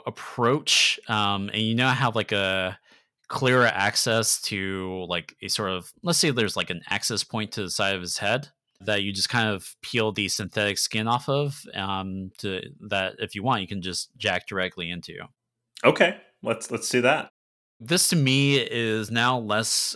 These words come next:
Speaker 1: uh, about you versus a character and just, like, a standard, like, test. Uh,
Speaker 2: Okay.
Speaker 1: so I'm, uh, in a standard test, remember, I get to roll first. Uh, so I'm
Speaker 2: Sure.
Speaker 1: gonna roll the danger zone against you. Um, I don't think your loss of limb complication plays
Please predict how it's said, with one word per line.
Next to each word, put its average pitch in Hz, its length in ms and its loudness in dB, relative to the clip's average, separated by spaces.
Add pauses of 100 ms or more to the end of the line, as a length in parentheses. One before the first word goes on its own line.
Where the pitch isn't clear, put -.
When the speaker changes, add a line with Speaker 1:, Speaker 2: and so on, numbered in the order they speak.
Speaker 1:
uh, 104 280 0
about 104 400 -2
you 113 720 -4 (100)
versus 98 260 -2
a 101 60 -8
character 156 540 2
and 98 320 -2
just, - 340 -2
like, 87 240 -6
a 95 160 -4
standard, 90 680 -4
like, 78 340 -14 (100)
test. - 500 -10 (800)
Uh, 92 180 0
Speaker 2:
Okay. 117 100 6
Speaker 1:
so 110 260 2 (140)
I'm, 135 340 0
uh, 107 320 0
in 113 260 -4
a 107 80 -2
standard 107 340 -2
test, 98 260 -4
remember, 92 320 -6
I 95 280 -2
get 90 180 -12
to 98 80 -8
roll 92 160 -6
first. - 580 -4 (200)
Uh, 95 180 -6
so 98 140 -6
I'm 95 80 -4
Speaker 2:
Sure. 110 120 0
Speaker 1:
gonna 107 100 -2
roll 101 160 -6
the 92 400 -6
danger 117 340 -2
zone 143 220 -2
against 156 360 -6
you. 196 220 -6 (340)
Um, 95 260 -6
I 110 80 -4
don't 160 240 -2
think 156 320 -4
your 107 480 4
loss 98 340 0
of 98 100 -6
limb 90 320 -4
complication 95 600 -8
plays 90 420 -8